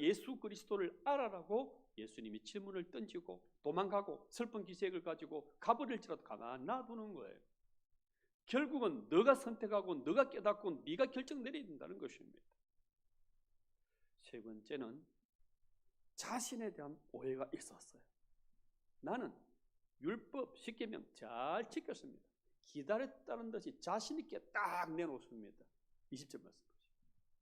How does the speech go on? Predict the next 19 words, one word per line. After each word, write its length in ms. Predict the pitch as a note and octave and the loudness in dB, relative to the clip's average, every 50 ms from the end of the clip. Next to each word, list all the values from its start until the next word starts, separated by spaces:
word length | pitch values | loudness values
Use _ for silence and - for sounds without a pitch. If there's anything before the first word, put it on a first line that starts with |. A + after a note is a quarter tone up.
| _ _ _ _ _ _ _ _ _ | _ _ _ _ _ _ _ _ _
그가 240 | - B2+ A#2 B2 A#2+ | -6 -2 -2 0 0
여짜오되, 500 | A#2+ A2+ A#2 - B2 A#2 A2+ A2+ A2+ A2+ | -2 -2 -4 -6 -8 -8 -8 -8 -10 -12
"선생님이여." 960 | A2 - - - D3+ F3+ - C#4 F4+ G4+ G#4+ G#4+ F#4+ C#4 C3+ G#2 F2+ - - - - _ _ _ - | -12 -12 -8 -6 -6 -4 -2 -2 -2 0 0 0 0 0 0 -2 -6 -10 -12 -18 -20 _ _ _ -8
여전히 260 | C3+ C3+ C#3 A3 A#3+ G#3 | -6 -2 -2 -2 -2 -2
선생님이세요. 640 | - - C3+ C#3 C#3 C3+ C3+ B2+ - - F#2+ F#2 - - _ _ _ - - - _ _ _ _ _ _ _ _ _ _ _ _ _ _ _ - | -4 -8 -8 -6 -4 -4 -4 -6 -6 -10 -14 -16 -16 -20 _ _ _ -20 -20 -20 _ _ _ _ _ _ _ _ _ _ _ _ _ _ _ -8
"이것, 500 | D#3+ E3+ A3 A#3 - - - - - - - | -2 4 6 6 6 4 -2 -14 -14 -6 -2
이 260 | G#3+ A#3+ A#3 G#3+ - - | 0 0 0 -2 -4 -8
십 180 | - - A3+ | -10 -8 -4
계명은 440 | - C#4+ A#3+ A3+ G3 F#3 G#3 F#3+ - - - - - - _ _ _ - | -4 -2 -2 -2 -2 -2 -2 -4 -4 -8 -16 -20 -20 -20 _ _ _ -4
내가 400 | A2+ C3+ E3 - G#3 - - - - - - _ _ _ _ - | 0 0 2 2 2 0 0 -6 -20 -20 -20 _ _ _ _ 4
어려서부터 800 | A3+ C4 D#4 E4+ E4 E4 D#4 B3 - B3 A3 G#3+ G#3+ G#3+ G3+ F#3+ - - | 6 6 6 6 2 -4 -6 -6 -8 -8 -10 -10 -8 -10 -10 -12 -12 -12
다 540 | - - A#2+ C3+ D3 D#3+ F3 G3+ A3+ A#3+ A#3+ | -8 -6 -2 -2 0 0 2 2 2 2 0
지켰습니다." 600 | - - D#4 - - - - - E3+ E3+ - - - - - _ _ _ _ | -2 -4 -2 -2 -2 -4 -6 -12 -14 -14 -16 -16 -20 -20 -20 _ _ _ _
눈이 320 | - E3 G3 A3+ A#3 - - | -2 0 0 0 -2 -6 -8
초롱초롱 520 | - - - G3+ C4 A3 - A#3+ A#3+ A#3 - | -6 0 0 0 0 0 -4 -6 -6 -6 -8
빛나면서 540 | - G#3 G#3+ A#3 A#3 G#3+ - - - - | -8 -6 -4 -4 -6 -6 -6 -8 -10 -8
자신 500 | - - A#2+ B2+ - F3 F#3+ - - C#4+ | -6 -4 -2 0 2 0 0 0 -2 -4
있게 200 | - - A2 - | -4 -4 -6 -6
얘기하고 420 | - C#3 C3+ C#3+ C3+ C3 C3 B2+ | -6 -4 -4 -6 -6 -6 -8 -12